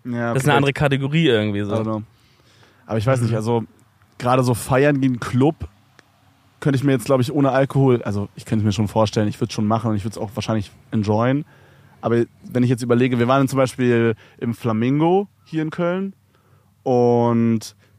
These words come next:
Speaker 1: da, ich weiß noch, da sind wir angekommen, da war Miguel auch mit dabei und wir waren so die ersten paar Minuten da und ich dachte so, ja, okay, lass in zwanzig Minuten dippen. Und dann haben wir aber halt so an der, an der Bar gestanden und man musste richtig lange warten, bis man rangekommen ist. Also haben wir halt gedacht, okay, bestellen wir einfach richtig viel.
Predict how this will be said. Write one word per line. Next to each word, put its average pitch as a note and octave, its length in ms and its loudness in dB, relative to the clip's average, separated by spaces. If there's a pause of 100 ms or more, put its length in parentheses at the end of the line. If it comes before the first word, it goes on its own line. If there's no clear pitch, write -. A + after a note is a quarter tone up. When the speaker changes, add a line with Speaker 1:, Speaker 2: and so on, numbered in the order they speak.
Speaker 1:
da, A2 240 -2
ich A#2 140 -10
weiß B2+ 180 -4
noch, B2 60 -6
da A2+ 100 -2
sind B2 140 -2
wir A#2+ 120 0
angekommen, C3 420 2
da A2 100 0
war A2+ 120 0
Miguel A#2+ 260 2
auch A#2+ 120 2
mit C3 140 -2
dabei B2 340 0
und A#2 100 0
wir A2 80 0
waren A#2+ 220 0
so A#2 120 0
die A2+ 140 -2
ersten B2 240 -4
paar B2 160 -2
Minuten B2 340 0
da B2 200 0
und A2+ 100 -2
ich A2 80 -4
dachte A#2 240 -2
so, A2 240 2
ja, G#2 160 -2
okay, G#2+ 180 -6
lass A2 160 0
in A2+ 100 -4
zwanzig A2 340 -4
Minuten A#2 320 -2
dippen. B2 400 -2 (580)
Und A#2+ 160 -4
dann B2+ 120 2
haben C#3 140 4
wir C3 120 4
aber B2+ 220 4
halt B2+ 200 2
so B2+ 240 0
an A#2+ 100 2
der, A#2+ 260 2
an A#2+ 80 0
der A#2 80 0
Bar B2+ 260 4
gestanden A#2+ 400 -2
und A#2+ 80 -4
man A#2 140 0
musste B2+ 340 -2
richtig C#3 320 0
lange C3+ 260 2
warten, B2 280 2
bis A#2 120 -6
man A#2 100 -4
rangekommen A2+ 460 -4
ist. A2 80 -8
Also A2+ 160 -2
haben A#2 120 0
wir B2 80 2
halt A#2+ 140 0
gedacht, A#2 260 0
okay, A#2 140 -2
bestellen B2 220 -2
wir A#2+ 40 0
einfach A2 160 -4
richtig A#2+ 260 -10
viel. C#3 380 0